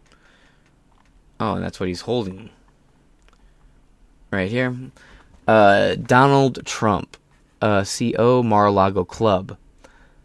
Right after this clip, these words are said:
Boulevard, Palm Beach, Florida. "Dear Mister Trump, Mister Donald Trump, I believe your life is in peril because during your term in the White House,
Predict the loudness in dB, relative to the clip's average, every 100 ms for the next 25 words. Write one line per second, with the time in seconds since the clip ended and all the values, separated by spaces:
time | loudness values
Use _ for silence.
0 | _ _ _ _ -18 -10 -6 -6 -6 -6
1 | -6 -8 -8 -12 -8 -2 0 0 -6 -4
2 | 0 2 2 0 -4 -4 0 -2 0 -2
3 | 0 2 4 4 2 0 -2 -4 -16 -20
4 | -20 -4 2 4 6 6 6 6 6 6
5 | 4 2 -2 -2 -2 0 0 0 -4 -6
6 | -2 0 0 -2 0 4 4 4 4 4
7 | 4 2 2 4 2 2 4 4 4 0
8 | -6 -10